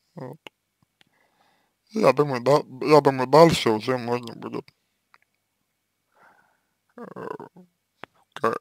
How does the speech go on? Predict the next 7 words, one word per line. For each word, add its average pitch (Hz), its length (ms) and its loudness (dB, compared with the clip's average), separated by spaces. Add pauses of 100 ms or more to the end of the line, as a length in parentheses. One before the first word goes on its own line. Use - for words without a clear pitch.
ка-, - 260 -12
как-то - 380 -4
вот, 117 200 -6 (2250)
э, - 60 -12
ну, 117 560 -8 (160)
вам 120 440 4 (880)
помочь - 600 -4